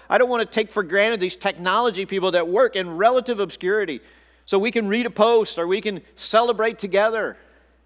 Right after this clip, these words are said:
It matters. There is a vital vulnerability to the smallness of the kingdom, but we got to serve anyway.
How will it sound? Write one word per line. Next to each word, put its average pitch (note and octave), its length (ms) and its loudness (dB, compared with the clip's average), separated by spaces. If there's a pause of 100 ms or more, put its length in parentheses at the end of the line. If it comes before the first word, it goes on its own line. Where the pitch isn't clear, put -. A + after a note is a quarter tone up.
(600)
It D#3 80 -14
matters. G3+ 640 -2 (1000)
There F#3+ 140 2
is G3+ 160 2
a F#3+ 80 2
vital G#3 720 2
vulnerability G3+ 960 0
to F#3 100 -2
the E3+ 80 -2
smallness G#3+ 540 0
of F#3+ 100 0
the F#3+ 60 -2
kingdom, G#3+ 480 -2
but F3+ 120 2
we G3 80 2
got G#3 100 2
to G3+ 60 0
serve A3 400 0
anyway. F#3+ 640 -4